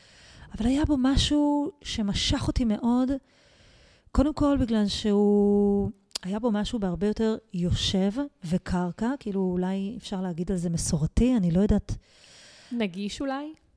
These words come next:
Speaker 1: לא, לא, לא.
Speaker 2: לא, לא נגיש?
Speaker 1: גם אנטוני רובינס הוא נורא, נורא נגיש, אבל היה בו משהו שהרגשתי שהוא יכול לתת לי את הכלים כדי שהם יורידו אותי לקרקע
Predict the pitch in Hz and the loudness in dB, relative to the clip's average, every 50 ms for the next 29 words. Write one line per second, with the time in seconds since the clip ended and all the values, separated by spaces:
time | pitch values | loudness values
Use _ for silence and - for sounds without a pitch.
0 | _ _ - 208 254 277 320 _ _ _ _ 190 220 226 214 226 196 - - 214 | _ _ -4 -4 -4 -4 -6 _ _ _ _ -4 -4 -2 -2 -4 -4 -4 -4 -4
1 | 214 208 214 214 220 - 240 277 269 269 254 254 247 - 254 220 208 190 208 208 | -4 -4 -2 -4 0 2 2 2 2 2 0 0 0 0 0 0 2 2 2 2
2 | 220 220 196 - - 185 175 170 175 185 185 175 175 185 175 180 151 180 196 254 | 2 0 0 0 0 0 0 0 0 0 0 0 0 0 0 0 0 0 -2 -2
3 | 359 - - - - - _ _ _ _ _ _ _ _ _ _ _ _ _ _ | -2 -4 -6 -10 -12 -16 _ _ _ _ _ _ _ _ _ _ _ _ _ _
4 | _ _ - 196 175 160 196 196 196 196 196 247 - - _ _ - 202 190 262 | _ _ -6 -4 0 2 2 4 4 4 2 0 -4 -10 _ _ -6 -4 -2 -2
5 | 320 - 392 339 262 247 285 294 - - 370 359 - - - 196 190 180 160 160 | -2 -2 -2 -2 0 -2 0 0 0 0 0 0 0 0 0 -2 -2 -2 -4 -4
6 | 233 262 277 277 - - 359 359 - - - 214 185 180 - - - - 294 285 | -4 -4 -4 -4 -6 -6 -6 -4 0 2 2 2 2 0 -2 -4 -6 -4 -2 0
7 | 294 254 196 - _ _ _ - 262 285 285 - - 349 359 381 427 466 - 240 | 0 -2 -4 -6 _ _ _ 0 2 2 0 -2 -2 -2 -2 -2 -4 -6 -4 -4
8 | 202 - 214 - - - 208 190 190 214 247 285 349 415 440 - - 254 202 214 | -2 -2 -2 -4 -2 -2 -2 0 0 0 0 0 -2 -6 -10 -8 -6 -4 -2 -2
9 | 202 - - 214 202 202 196 190 190 180 220 262 240 254 226 - 202 190 180 - | -2 -2 -2 -2 0 2 4 4 4 4 4 4 4 2 2 2 0 -2 -2 -2
10 | - 202 185 175 156 - 156 | -2 -2 -2 -2 -4 -6 -8